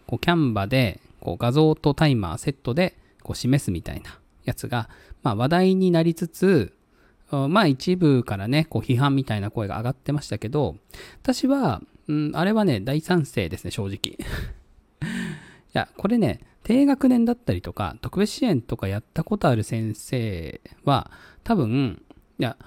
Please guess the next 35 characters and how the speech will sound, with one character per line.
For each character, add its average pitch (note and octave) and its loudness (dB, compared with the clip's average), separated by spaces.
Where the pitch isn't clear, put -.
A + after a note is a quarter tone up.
相 B3+ -4
当 B3 -2
ね、 C#3 0
こ C#3 -4
う、 C3+ 0
な D3 0
ん A#2+ -2
だ F#2+ -6
ろ F2+ -10
う - -10
な、 A2 -12
好 G3 4
意 G3+ 2
的 G3 0
に F3+ 0
捉 F#3 0
え E3 0
た A#2 -2
ん G2+ -4
じ G2 -8
ゃ G#2 -4
な B2+ 0
い A#2 -2
か A#2 -4
な C#3 0
と - -2
思 C3+ 4
う G2+ 0
ん F#2 -6
で F2+ -6
す - -6
よ。 - -6
う A2+ -2
ん。 G#2 -2
や F2 -10